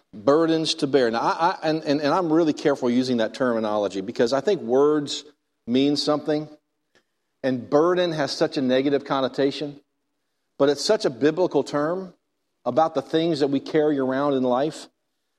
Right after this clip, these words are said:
that I think we have to acknowledge it. And I have these burdens in life, and I still stress, and, and I still worry. And n-, n-, now, granted, there's a lot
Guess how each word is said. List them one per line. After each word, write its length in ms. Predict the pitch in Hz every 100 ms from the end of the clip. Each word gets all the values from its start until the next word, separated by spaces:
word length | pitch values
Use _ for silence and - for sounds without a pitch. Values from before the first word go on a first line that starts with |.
| _ 127
that 80 |
I 80 | 131
think 260 | 135 165 143
we 200 | 139 131
have 320 | 135 143 -
to 440 | - 135 123 117 - -
acknowledge 680 | 131 120 131 170 160 113 113
it. 180 | 139 - - _ _ _ _ _ _ _ _ _ _ -
And 100 | 98
I 140 | 160
have 240 | 165 156
these 200 | 151 143
burdens 440 | 110 139 156 151 143
in 80 | 139
life, 400 | 139 151 156 113
and 100 | 117
I 120 | 147
still 280 | - 170 160
stress, 540 | - 156 151 156 -
and, 160 | 117 - - - 113
and 100 | 120
I 120 | 156
still 340 | - 175 165
worry. 420 | 135 151 160 165 160 - _ _ _ _ _ _ _ _ _ _ _ _ _ _ _ _ _ _ _ _
And 360 | 151 156 165 151
n-, 180 | 156 156
n-, 100 | 156
now, 120 | 143
granted, 300 | 147 156 131
there's 140 | 135
a 40 | 135
lot 400 | 143 165 160